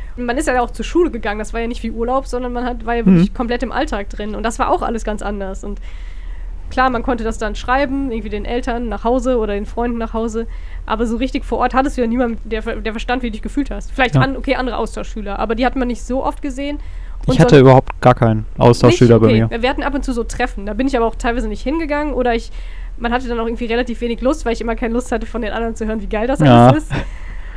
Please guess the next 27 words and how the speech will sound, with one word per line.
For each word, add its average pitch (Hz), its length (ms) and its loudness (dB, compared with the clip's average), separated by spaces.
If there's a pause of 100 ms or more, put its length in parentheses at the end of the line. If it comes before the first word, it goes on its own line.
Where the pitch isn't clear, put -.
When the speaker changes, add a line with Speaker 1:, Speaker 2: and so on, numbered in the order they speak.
(320)
Speaker 2:
Ja. 127 180 0
Speaker 1:
Ich - 140 -8
bin 285 140 2
auch 269 100 4
danach, 254 560 0
ich 220 100 -2
weiß 262 120 0
noch, 254 100 -2
vor 277 180 -2
dem 285 100 -2
Austauschjahr 262 420 -2
habe 240 80 -2
ich - 60 -8
gedacht, 220 220 -6 (100)
cool, 294 120 4
wenn 220 100 -2
ich 226 100 -6
wiederkomme, 226 480 0
dann 208 160 0
mache 214 160 0
ich - 140 -4
auch 233 160 0
mit, 247 320 -2
jetzt 226 180 -4
hier 226 140 0
bei 214 140 -4
dieser, 208 300 -4